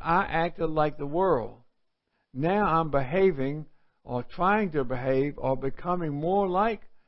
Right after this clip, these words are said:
behavior of God, how He acts, how He does things, how He thinks. So that's where my beh-, my behavior should reflect,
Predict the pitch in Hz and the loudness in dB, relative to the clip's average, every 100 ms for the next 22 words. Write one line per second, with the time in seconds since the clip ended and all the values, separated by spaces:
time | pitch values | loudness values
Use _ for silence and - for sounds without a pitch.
0 | _ _ _ 202 - _ _ 151 151 139 | _ _ _ -20 -20 _ _ 2 4 4
1 | 165 143 147 165 180 120 139 135 127 175 | 2 2 0 -2 -2 0 0 -2 -2 2
2 | 208 196 113 113 - _ _ 135 160 147 | 4 4 0 -6 -16 _ _ -6 -2 -2
3 | 151 220 214 143 120 104 _ - _ _ | 0 -2 0 0 -2 -6 _ -20 _ _
4 | - 139 143 131 226 196 147 135 120 - | -8 -4 -2 -2 -4 -2 2 2 0 -6
5 | 127 110 107 _ _ - 156 143 151 233 | -8 -8 -14 _ _ -6 -2 -2 -2 -4
6 | 214 - 123 104 - - - _ _ _ | -4 -4 -6 -6 -14 -20 -20 _ _ _
7 | _ _ _ - 143 196 208 - 190 180 | _ _ _ -6 0 2 2 2 0 2
8 | 175 170 147 139 151 147 143 131 143 135 | 0 2 0 -2 -2 0 0 -4 -4 0
9 | 202 202 160 147 175 156 147 147 196 220 | 2 4 2 -2 -4 -4 -4 -4 0 2
10 | 147 - | 2 -4